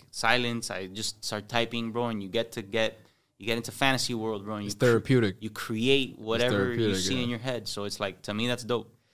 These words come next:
Speaker 2: You know, it's funny you mentioned that because when I started my shit, when I was a kid, I was super creative. I would draw. I was, I even got accepted to, like, these magnet schools for, like,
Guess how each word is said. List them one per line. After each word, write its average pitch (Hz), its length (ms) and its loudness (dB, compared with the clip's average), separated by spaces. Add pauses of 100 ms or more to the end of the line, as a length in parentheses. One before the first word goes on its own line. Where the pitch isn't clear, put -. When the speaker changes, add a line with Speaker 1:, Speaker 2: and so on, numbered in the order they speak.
(220)
Speaker 2:
You 107 80 -2
know, 110 80 4
it's 107 120 0
funny 127 200 2
you 117 80 2
mentioned 110 320 0
that 101 140 0
because 104 280 -2
when 101 160 -2
I 110 80 2
started 113 300 2
my 101 220 0
shit, 95 460 -2
when 113 180 0
I 131 80 10
was 151 100 8
a 135 60 -2
kid, 147 160 6
I 120 40 8
was 110 120 4
super 110 240 -2
creative. 76 580 -8
I 107 80 -4
would 98 160 -4
draw. 110 600 4
I 101 100 0
was, 101 220 -2
I 101 240 0
even 110 140 -2
got 110 140 2
accepted 107 280 -2
to, 107 80 -4
like, 101 100 -4
these 101 260 -10
magnet 110 300 0
schools 98 340 -4
for, 101 180 -6
like, 95 340 -4